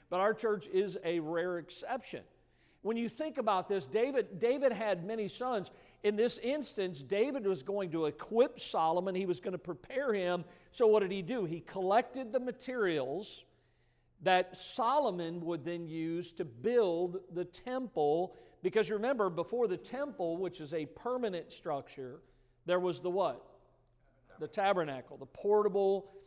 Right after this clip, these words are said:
And I was trying to tell everybody, uh, as we were out there yesterday, Friday and Saturday, that in the Bible, the Bible uses the word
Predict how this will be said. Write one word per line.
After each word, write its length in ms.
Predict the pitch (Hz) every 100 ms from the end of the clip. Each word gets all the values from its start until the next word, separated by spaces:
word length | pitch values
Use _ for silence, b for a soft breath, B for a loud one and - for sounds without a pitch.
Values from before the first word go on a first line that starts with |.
| B 170
And 120 | 170
I 120 | 160
was 160 | 165 -
trying 240 | 214 226
to 80 | 214
tell 260 | - 202
everybody, 520 | 208 170 170 170 175 - B B -
uh, 220 | 156 160 180
as 220 | 175 175
we 140 | 175
were 140 | 165 170
out 240 | 196 214
there 200 | 196 175
yesterday, 600 | 165 208 - 190 165 165
Friday 340 | 156 175 185 170
and 120 | 156
Saturday, 760 | - 202 233 170 156 156 160 B B B -
that 320 | 175 170 175
in 160 | 190 175
the 60 |
Bible, 500 | 147 165 247 214 180
the 120 | 170
Bible 360 | 151 170 233 208
uses 340 | 175 175 147
the 80 | 180
word 260 | 170 170